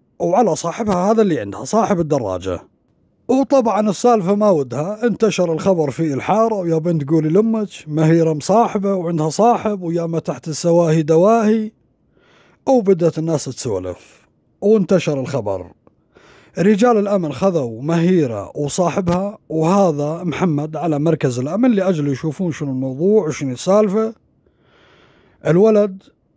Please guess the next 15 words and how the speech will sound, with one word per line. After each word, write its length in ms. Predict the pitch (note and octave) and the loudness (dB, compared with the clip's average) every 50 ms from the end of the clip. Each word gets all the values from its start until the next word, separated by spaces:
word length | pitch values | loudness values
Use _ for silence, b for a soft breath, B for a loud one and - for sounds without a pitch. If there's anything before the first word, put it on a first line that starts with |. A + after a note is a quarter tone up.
| F3+ D#3 F3+ | -4 2 2
قال 220 | G#3 G#3 F#3+ F3+ | 2 4 2 0
لهم: 200 | F3 E3+ E3 D#3+ | 0 -2 0 0
"هذا 220 | E3 F3+ F#3 D3 D3 | 2 0 0 0 0
اللي 140 | C3 A#2+ A2+ | -4 -6 -6
شفته، 360 | - G3 F#3+ - - - G3 | -6 -6 -8 -8 -6 -4 -4
وهذا 360 | F#3 C#3 C3+ E3+ F3+ C#3+ D3 | -2 -2 -2 -2 -2 -4 -4
اللي 120 | C3+ C3+ | -6 -4
جرى، 260 | B2+ C3 D#3+ E3+ E3 E3 | -2 -2 -2 -2 -2 -4
وهذا 380 | E3 D#3 C3 C3 C#3 A#2+ G2+ | -4 -2 -2 -2 -2 -4 -6
اللي 140 | G2 F#2+ F#2 | -8 -10 -8
صار." 380 | - - A2 F#2 F2 F2+ - D#3+ | -8 -8 -8 -8 -8 -6 -2 0
لكن 340 | G#3 G3+ E3+ - D#3+ C#3+ | 0 0 0 0 -2 -4
بنفس 300 | C3 D3 F#3 F#3 - - | -2 -2 -2 -2 -2 0
الوقت 300 | F3+ F3+ F3+ D#3+ - - | 0 0 0 0 -2 -4
محمد 560 | D3 C3+ - F#3+ G3 F#3 F3+ F3 D#3+ D3 B2+ | -4 -2 0 0 0 0 0 -2 -2 -6 -12